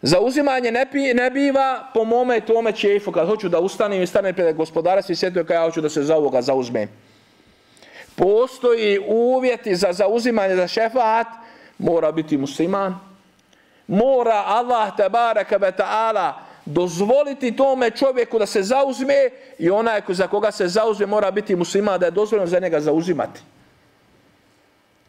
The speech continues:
I onda na tome danu kada izgubiš svaku nadu da ćeš se spasiti i da ćeš ući u džennet, dođe post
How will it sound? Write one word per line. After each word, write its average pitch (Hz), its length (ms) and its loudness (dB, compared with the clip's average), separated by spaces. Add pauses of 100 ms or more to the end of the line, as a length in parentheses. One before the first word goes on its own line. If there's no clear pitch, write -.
(280)
I - 60 0
onda 165 140 2
na 165 80 0
tome 190 300 -2
danu 180 380 -2
kada 156 220 0
izgubiš 170 560 -2
svaku 175 560 0 (1000)
nadu 214 640 0
da 208 140 2
ćeš 190 180 -6
se 190 120 -2
spasiti 190 960 0 (1800)
i 147 60 0
da 165 100 0
ćeš 180 220 -4
ući 277 360 2
u 233 100 4
džennet, 233 420 -2 (1300)
dođe 208 520 2
post 208 560 0